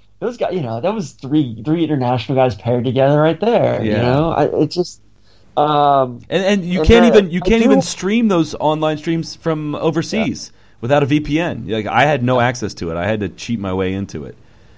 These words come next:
Speaker 1: Yeah. I, so I, I got a couple takes.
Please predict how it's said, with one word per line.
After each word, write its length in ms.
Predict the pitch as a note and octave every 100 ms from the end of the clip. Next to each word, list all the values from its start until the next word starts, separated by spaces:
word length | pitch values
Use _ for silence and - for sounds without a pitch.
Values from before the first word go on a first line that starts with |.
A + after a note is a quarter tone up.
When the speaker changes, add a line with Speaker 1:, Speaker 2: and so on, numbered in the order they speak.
| - - - - - - -
Speaker 1:
Yeah. 300 | - D2 C#2+ G#2+ -
I, 160 | D3 E3
so 440 | - G#3+ F#3+ D#3+
I, 280 | A#2+ D3+ C#3
I 60 |
got 100 | F#3+
a 40 | F3
couple 280 | F#3+ F3 E3+
takes. 400 | F3 D#3+ -